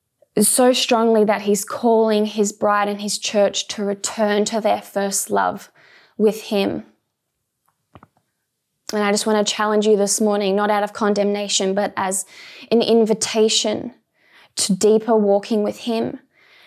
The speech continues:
that if you're not spending time with Jesus, you're in danger of losing your first love.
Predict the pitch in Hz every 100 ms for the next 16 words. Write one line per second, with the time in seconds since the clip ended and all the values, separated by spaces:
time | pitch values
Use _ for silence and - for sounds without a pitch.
0 | _ _ 214 208 208 220 220 226 - -
1 | - 226 220 220 214 208 - - 208 208
2 | 214 214 214 - 202 208 226 - - -
3 | - _ _ _ _ _ _ _ 214 220
4 | 220 220 220 214 208 220 226 202 202 196
5 | 202 208 196 202 208 - 208 214 - -
6 | - - -